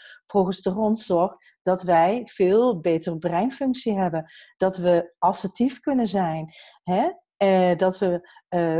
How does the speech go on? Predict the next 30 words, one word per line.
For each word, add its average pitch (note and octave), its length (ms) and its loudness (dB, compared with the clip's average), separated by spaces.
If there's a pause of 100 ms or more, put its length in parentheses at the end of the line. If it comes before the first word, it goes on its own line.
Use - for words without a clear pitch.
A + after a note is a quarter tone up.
weer F3 300 2
risico's B3+ 600 0
durven F#3 360 -4
te F3+ 140 -10
nemen. D#3+ 440 -12 (420)
En F#3 100 0
ik G3+ 120 -2
zie A#3+ 300 0
het A3+ 140 0
om F3+ 180 -2
me F3 120 -2
heen. E3+ 300 -6
Ik D#3+ 140 -10
zie F#3+ 180 -4
zoveel C4 400 0
jonge F3+ 240 -2
vrouwen. F#3+ 560 0 (240)
En F3 140 -6
inderdaad, F3 480 0
dat F#3 140 -12
k-, - 220 -20
komt F#3+ 260 -4
ook F3 140 -6
in G3 100 -2
de F#3+ 100 -4
praktijk E3 580 -8
zo - 140 -10
voor. D#3+ 380 -10 (380)
Dat F3+ 280 -2
ze - 500 -4